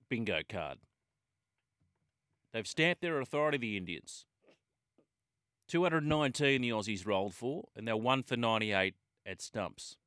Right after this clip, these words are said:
Pretty absorbing first day of Test cricket, I've got to say. It was Australia's first Test in India in almost forty years, and the momentum had ebbed and flowed, but it was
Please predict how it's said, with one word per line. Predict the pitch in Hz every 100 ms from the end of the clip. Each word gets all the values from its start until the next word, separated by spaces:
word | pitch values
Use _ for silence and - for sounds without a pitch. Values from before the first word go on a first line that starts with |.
| _ _ _ _ _
Pretty | 165
absorbing | 214 139 175 170 143
first | 135 120
day | 135 120
of |
Test | - 110 -
cricket, | 143 143
I've | 90
got | 85
to |
say. | - 101
It |
was | 127 113
Australia's | 139 175 160 -
first | 123 110
Test | 117 104
in | 104
India | 110 120 101 -
in | 107
almost | 110 98 -
forty | - 117 98
years, | 90 120 135 110
and | 113
the |
momentum | 120 143 156 147
had | 131
ebbed | 143 156 131
and | 117
flowed, | - 123 131 120
but | 120
it | 113
was | 120